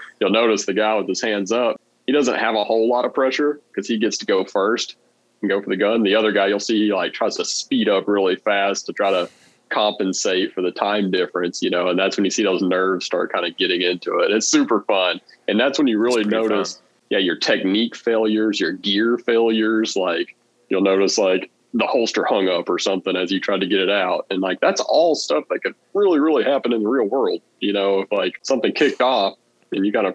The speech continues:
Speaker 1: freaked out a little bit 'cause your nerves are gonna spike. And, I mean, we're all humans. You're not gonna be, like,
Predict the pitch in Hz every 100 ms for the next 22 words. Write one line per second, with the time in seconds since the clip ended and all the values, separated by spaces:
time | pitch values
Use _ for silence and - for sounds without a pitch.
0 | - 139 - 143 120 110 104 107 110 101
1 | 98 110 139 113 101 104 127 98 - -
2 | 117 110 98 104 101 92 98 98 107 107
3 | 95 - - - 120 104 90 95 92 92
4 | 101 101 98 98 92 87